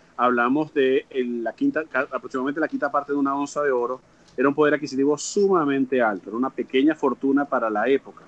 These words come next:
Eh, estas piezas se acuñaron en mil novecientos trece y mil novecientos dieciséis para el Lazareto Maracaibo, que estaba ubicado en la Isla del Burro, una isla, eh, del, de, dentro del lago de Maracaibo.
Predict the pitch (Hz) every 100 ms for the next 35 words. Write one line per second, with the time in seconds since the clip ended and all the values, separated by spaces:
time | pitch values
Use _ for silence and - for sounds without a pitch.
0 | - - _ _ _ _ _ 123 120 117
1 | 120 131 143 - 160 156 156 151 165 160
2 | 135 123 131 151 143 151 143 151 175 185
3 | 160 139 131 139 143 143 135 143 143 139
4 | - 151 143 - - - - - - 139
5 | 147 139 139 - 127 127 123 143 143 135
6 | 127 151 147 127 131 - _ _ - 131
7 | 123 120 127 135 143 - 147 131 160 151
8 | 147 139 139 127 120 113 113 120 131 143
9 | 127 143 156 120 104 117 131 139 139 139
10 | 139 - _ 131 123 113 131 135 139 -
11 | _ 127 120 110 107 107 135 131 151 127
12 | 120 120 131 120 104 95 101 90 87